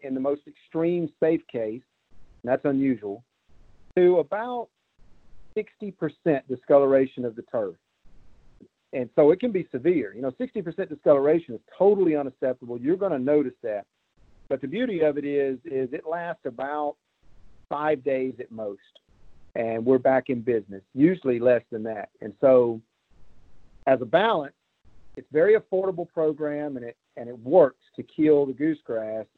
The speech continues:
And, um, our, our hit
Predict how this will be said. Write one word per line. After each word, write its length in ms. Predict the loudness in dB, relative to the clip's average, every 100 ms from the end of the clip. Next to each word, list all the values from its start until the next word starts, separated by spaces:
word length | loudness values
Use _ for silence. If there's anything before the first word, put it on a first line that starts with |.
| -12
And, 540 | -8 -6 -6 -10 -10 -8
um, 580 | -6 -4 -4 -6 -10 -18 _ -12
our, 580 | -4 0 0 -2 -6 -10 _ _ _ -18 -6
our 140 | -4 -4
hit 380 | 0 0 0